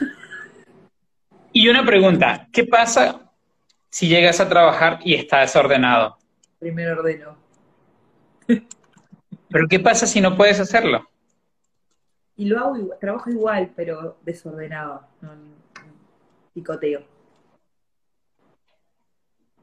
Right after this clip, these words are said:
Speaker 1: Lo, lo, lo digo porque también e-, e-, eso es parte de, digamos, de la, de la observación que te puedes hacer a ti misma.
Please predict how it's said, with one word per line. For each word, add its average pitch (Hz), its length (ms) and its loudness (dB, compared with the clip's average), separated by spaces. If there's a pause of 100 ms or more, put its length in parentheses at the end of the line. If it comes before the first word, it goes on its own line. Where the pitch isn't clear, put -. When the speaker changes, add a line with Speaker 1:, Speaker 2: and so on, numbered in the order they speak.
(720)
Speaker 1:
Lo, 190 140 4
lo, 202 160 4
lo 196 180 2
digo 226 200 4
porque 277 240 4
también 165 340 0
e-, 254 240 0
e-, - 100 -2
eso 240 300 2
es 247 120 0
parte 170 400 4
de, 135 800 4 (1500)
digamos, 156 380 2
de 165 120 4
la, 160 300 2
de 160 100 4
la 151 140 4
observación 160 1080 0
que 160 100 0
te 156 120 0
puedes 139 240 2
hacer 156 320 0
a 139 80 0
ti 135 100 -2
misma. - 420 -4